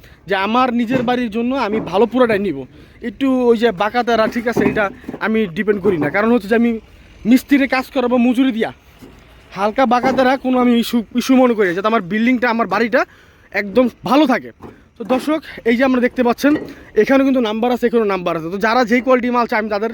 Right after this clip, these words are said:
সেই কোয়ালিটি মালগুলো বিক্রি করে থাকি। আর আমরা কিন্তু দর্শক, এই যে আমি কিন্তু নিজের বাড়ির জন্য নিতেছি। অনেকে ভাববেন যে, "ভাই, আপনি ভায়া, মাধ্যমা, মাধ্যম, এরকম কিছু।" আচ্ছা, ঠিক আছে, সরাসরি এই যে একজন ম্যানেজার আছে, আপনারা সবাই যারা এই বিগ ফিল্ডে আসবেন,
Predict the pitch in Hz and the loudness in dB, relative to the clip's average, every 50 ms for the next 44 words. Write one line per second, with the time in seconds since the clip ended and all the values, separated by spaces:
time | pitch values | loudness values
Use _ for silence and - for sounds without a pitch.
0 | 220 - 220 247 226 247 233 226 233 220 202 202 190 202 190 180 208 - 214 185 | -6 -4 -4 -2 0 0 0 0 0 -2 -2 -2 -2 -2 -4 -4 -6 -6 -4 -4
1 | 185 175 180 185 247 302 - - - - - - - 151 151 170 208 226 247 269 | -2 -2 -2 -2 -2 -4 -6 -10 -18 -20 -18 -8 -6 -6 -4 -2 0 2 4 4
2 | 262 269 277 254 262 247 - - 285 302 247 208 220 220 214 226 226 214 220 220 | 4 4 2 2 2 0 0 -2 -2 0 0 0 0 0 -2 -2 -4 -4 -4 -4
3 | 240 233 208 254 233 247 240 208 226 233 233 226 233 226 240 - 220 226 233 233 | -4 -2 -2 -2 -2 -2 -2 -2 -2 -2 0 0 0 -2 -2 -2 0 0 2 2
4 | 233 214 190 214 214 185 214 220 196 - - - - - - - - - 160 196 | 0 0 0 -2 0 2 0 0 0 -2 -8 -18 -20 -20 -20 -20 -12 -4 -2 0
5 | 202 220 220 202 196 196 196 214 220 180 160 190 196 202 208 202 185 202 208 214 | 2 2 0 0 -2 -2 -4 -6 -8 -6 -6 -4 -2 -2 -2 -2 -2 -4 -6 -6
6 | 196 165 208 214 208 208 196 180 - _ - - _ _ - 185 214 220 196 - | -6 -10 -10 -8 -6 -6 -8 -8 -12 _ -20 -20 _ _ -6 -4 -4 -4 -2 0
7 | 226 214 202 202 226 233 220 214 208 208 196 214 - 214 208 - - - - - | 0 2 4 4 4 4 2 0 -4 -4 -6 -8 -8 -8 -10 -10 -12 -20 -12 -6
8 | - 254 247 277 240 190 254 233 247 240 214 269 - - 233 240 240 - 226 233 | -4 0 0 0 2 2 2 2 2 0 0 -2 0 0 0 0 2 0 2 2
9 | 233 233 196 226 220 180 202 214 220 220 214 202 208 208 214 208 208 202 180 - | 2 2 2 0 -2 0 -2 -4 -4 -4 -2 -2 -2 0 0 0 -2 -2 0 0
10 | 262 311 - - - - - - 165 196 226 220 - 240 233 226 247 202 247 240 | -2 -2 -2 -10 -20 -12 -6 -6 -2 -2 0 0 2 2 2 2 2 2 2 0
11 | 240 240 220 254 233 214 247 - 247 226 262 254 214 226 285 | 0 0 0 -2 -2 -4 -4 -4 -2 -2 -2 -2 -2 -2 -4